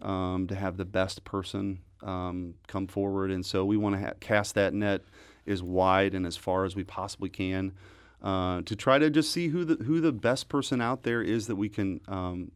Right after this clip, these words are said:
that we can hire and bring on. 'Cause it's an important time. I think again, not to be the canary in the coal mine here, but this issue isn't going away anytime soon. And I don't intend to let it, by the way, 'cause I think it's that important to the fiscal health of the state.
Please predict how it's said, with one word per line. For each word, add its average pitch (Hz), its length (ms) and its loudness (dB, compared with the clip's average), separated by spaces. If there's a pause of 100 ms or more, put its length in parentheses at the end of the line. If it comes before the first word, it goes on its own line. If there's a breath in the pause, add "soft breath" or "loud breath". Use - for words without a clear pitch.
that 82 80 -4
we 95 100 -4
can 98 180 -4
hire 95 280 0
and 90 100 -2
bring 95 200 -2
on. 92 120 -2
'Cause 127 160 0
it's 156 160 6
an 185 80 4
important 139 460 4
time. 110 260 4
I 110 60 6
think 139 320 4 (600 loud breath)
again, 113 460 6
not 113 180 4
to 123 60 0
be 117 120 4
the 107 100 4
canary 113 440 4
in 104 60 4
the 98 80 2
coal 127 240 2
mine 98 260 4
here, 95 240 2
but 95 280 4 (340 soft breath)
this 123 320 6
issue 139 380 8
isn't 113 260 4
going 107 220 4
away 87 380 2
anytime 98 480 2
soon. 104 280 0
And 123 140 6
I 156 140 8
don't 151 160 6
intend 117 340 4
to 107 100 2
let 110 220 6
it, 78 160 -2
by 87 160 2
the 85 100 -8
way, 82 180 -2
'cause 107 180 -4
I 107 100 4
think 110 220 -2
it's 95 140 -6
that 101 200 4
important 98 400 -2
to 95 60 -2
the 90 80 -6
fiscal 92 400 -4
health 90 240 -4
of 90 80 -6
the 80 60 -10
state. - 340 -6